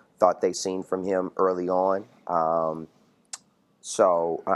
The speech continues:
I'm def-, because Phoenix could be very interesting with them getting him and with them picking up Trevor Ariza,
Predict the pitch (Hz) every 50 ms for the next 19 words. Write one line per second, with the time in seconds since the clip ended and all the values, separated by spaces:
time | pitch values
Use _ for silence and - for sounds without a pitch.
0 | - 95 98 90 82 117 107 - - - 113 - 120 104 98 - - - 139 143
1 | 147 - - - - 110 92 107 101 95 85 104 110 110 104 101 - 107 104 98
2 | - - - 104 92 90 90 87 - 95 95 92 82 - 98 92 90 90 101 120
3 | 123 120 120 117 113 - - _ - - _ _ _ _ - - 95 90 87 82
4 | 82 82 80 90 87 - - 95 90 80 - 104 92 - 95 95 92 85 80 -
5 | - 104 90 - 80 82 87 104 120 123 123 117 123 120 117 117 113 110